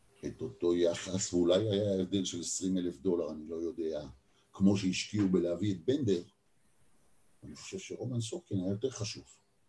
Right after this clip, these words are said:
הנושא של בסיס ישראלי, ויאניס עכשיו מדבר, דיבר אתמול פתאום על להשאיר, אה, בסיס ישראלי. איזה בסיס ישראלי הוא ישאיר, ישאיר שהוא יעזוב? כבר כספי כבר יגמור את הקריירה,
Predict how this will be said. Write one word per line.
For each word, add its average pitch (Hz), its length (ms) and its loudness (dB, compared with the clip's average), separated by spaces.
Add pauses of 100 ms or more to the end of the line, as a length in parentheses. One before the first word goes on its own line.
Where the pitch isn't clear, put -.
(600)
הנושא - 640 -4
של 78 220 -2
בסיס 107 400 0
ישראלי, 95 580 4 (600)
ויאניס 87 640 2
עכשיו 95 220 -6
מדבר, 87 440 -4
דיבר 87 300 -2
אתמול 95 340 -4
פתאום 92 340 0
על 80 200 -4 (500)
להשאיר, 98 640 -2 (400)
אה, 78 680 -2
בסיס 110 360 2
ישראלי. 85 500 0 (1300)
איזה 92 200 -4
בסיס 117 360 -4
ישראלי 113 380 6
הוא 113 160 12
ישאיר, 107 360 4
ישאיר 104 240 2
שהוא 95 180 -6
יעזוב? 92 240 -2
כבר 92 240 2
כספי - 340 0
כבר 82 200 -6
יגמור 82 460 -8
את - 40 -20
הקריירה, 82 760 -8